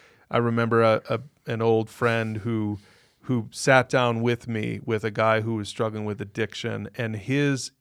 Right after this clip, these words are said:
interaction with this guy was so different than mine. And I, I said to him afterward, I said, "John, how did you, why were you so f-,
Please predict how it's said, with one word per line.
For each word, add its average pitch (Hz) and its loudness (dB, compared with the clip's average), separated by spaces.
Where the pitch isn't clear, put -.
interaction 117 0
with - -6
this 107 -8
guy 107 0
was 107 -4
so 120 2
different 120 0
than 107 -2
mine. 107 -2
And 120 -2
I, 120 4
I 127 -2
said 143 0
to 131 2
him 120 0
afterward, 117 0
I 110 -2
said, 107 -8
"John, 113 0
how 139 2
did 165 0
you, 143 0
why 123 2
were 170 2
you 160 0
so 139 2
f-, - -8